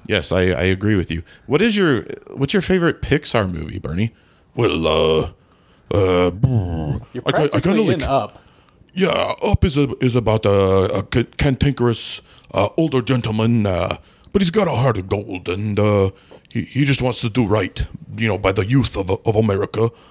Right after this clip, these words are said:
Speaker 2: I like that. Uh, I like, uh, uh, Wall-E. Wall-E is a good, it's a good message about, uh, cleaning up the garbage
Speaker 3: I
Speaker 2: on, in the
Speaker 3: have
Speaker 2: world.
Speaker 3: not,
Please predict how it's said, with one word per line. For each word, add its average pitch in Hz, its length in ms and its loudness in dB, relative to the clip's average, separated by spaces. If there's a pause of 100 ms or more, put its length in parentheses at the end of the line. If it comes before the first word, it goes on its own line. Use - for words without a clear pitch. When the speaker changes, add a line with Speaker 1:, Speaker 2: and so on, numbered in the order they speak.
(140)
Speaker 2:
I 90 60 0
like 101 220 0
that. 127 260 0
Uh, 98 280 2 (480)
I 78 60 0
like, 101 420 2
uh, 95 420 2 (520)
uh, 85 440 2
Wall-E. 156 480 2 (200)
Wall-E 147 260 2
is 139 120 0
a 117 40 4
good, 120 300 -2
it's 113 100 -2
a 104 60 0
good 98 180 -2
message 120 440 0
about, 95 340 2
uh, 87 140 -2 (380)
cleaning 98 360 -2
up - 180 -2
the 160 80 -2
garbage 117 840 0
Speaker 3:
I - 0 -
Speaker 2:
on, 95 220 2
in 101 120 2
the 95 80 2
Speaker 3:
have 92 100 2
Speaker 2:
world. - 320 -4
Speaker 3:
not, - 80 -14